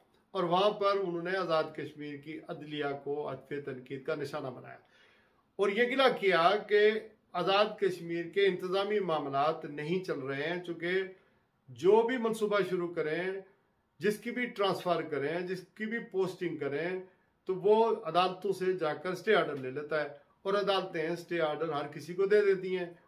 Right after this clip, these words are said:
और हर किसी ने स्टे order का letter जो है अपनी जेब में डाला होता है। आठ तारीख को वज़ीर आज़म का खिताब होता है और आनन फानन आज ग्यारह अप्रैल को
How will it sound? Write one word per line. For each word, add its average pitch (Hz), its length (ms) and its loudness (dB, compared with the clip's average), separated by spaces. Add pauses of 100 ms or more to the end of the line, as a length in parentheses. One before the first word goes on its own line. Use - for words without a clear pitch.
और 170 120 0
हर 202 200 6
किसी 180 280 -6
ने 156 240 -2
स्टे 160 240 -2
order 143 260 -2
का 147 320 -6
letter 143 460 -6
जो 135 140 -8
है 139 100 -4
अपनी 147 220 -8
जेब 135 300 -4
में 151 80 -6
डाला 139 200 -2
होता 123 260 -10
है। - 140 -20 (500)
आठ 214 260 10 (120)
तारीख 220 300 2
को 226 540 0 (720)
वज़ीर 190 260 6
आज़म 208 320 6
का 208 120 2
खिताब 175 460 2
होता 214 340 4
है 214 200 -4 (500)
और 208 600 4 (100)
आनन 208 360 4
फानन 196 600 0 (520)
आज 180 420 2 (460)
ग्यारह 185 640 6 (960)
अप्रैल 196 440 2
को 190 580 -2